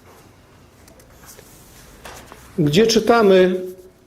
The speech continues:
słowa Boga. "Bo myśli moje to nie myśli wasze, a drogi wasze to nie drogi moje", mówi Pan. "Lecz jak niebiosa są wyższe niż ziemia,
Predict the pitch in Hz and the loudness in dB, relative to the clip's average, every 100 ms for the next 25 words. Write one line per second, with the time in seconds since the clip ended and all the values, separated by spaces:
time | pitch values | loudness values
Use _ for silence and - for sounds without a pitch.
0 | - - - 220 190 175 170 147 143 131 | -20 -18 -2 0 2 0 -2 -2 -4 -8
1 | - _ _ - _ _ - _ _ _ | -18 _ _ -20 _ _ -20 _ _ _
2 | _ _ - 165 185 285 - 185 170 165 | _ _ -4 0 2 0 -2 -2 0 0
3 | 170 175 175 - 170 175 202 208 208 196 | 0 -2 -4 -6 -2 0 0 -2 -4 -4
4 | 196 196 - 131 - - _ - 143 160 | -2 -2 -8 -14 -16 -20 _ -14 -4 0
5 | 202 220 156 120 - 156 165 170 160 151 | 0 0 -2 -4 -4 -4 -4 -6 -8 -6
6 | 151 147 160 160 165 202 170 139 135 139 | -6 -6 -6 -4 -2 0 -2 -2 -6 -10
7 | 143 135 127 - - _ _ - 147 160 | -10 -10 -10 -16 -20 _ _ -4 -2 0
8 | 165 160 160 214 233 170 - 156 147 180 | -2 -2 0 2 2 -2 -6 -8 -6 -6
9 | 180 180 160 143 135 165 147 139 135 | -4 -6 -6 -6 -6 -6 -6 -6 -10